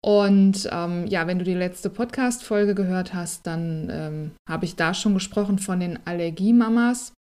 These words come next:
und auch da schon erwähnt, ähm, dass das natürlich nicht nur für Mamas ist, sondern auch für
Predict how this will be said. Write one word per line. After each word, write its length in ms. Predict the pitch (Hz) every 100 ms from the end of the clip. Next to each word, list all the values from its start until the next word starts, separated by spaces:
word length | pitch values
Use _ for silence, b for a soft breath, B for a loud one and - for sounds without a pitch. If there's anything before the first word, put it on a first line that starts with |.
| B B B -
und 120 | 95
auch 100 | 175
da 260 | - 160 196
schon 260 | - 240
erwähnt, 680 | 214 214 214 214 214 214 -
ähm, 520 | - 185 185 175 170 165
dass 180 | 180
das 180 | - 185
natürlich 380 | 190 180 190 185
nicht 260 | 214 311 -
nur 160 | 285
für 140 | 247 247
Mamas 480 | 233 330 202 160
ist, 360 | - 185 262 -
sondern 340 | 185 185 180
auch 240 | - 180 190
für 440 | - 180 170 170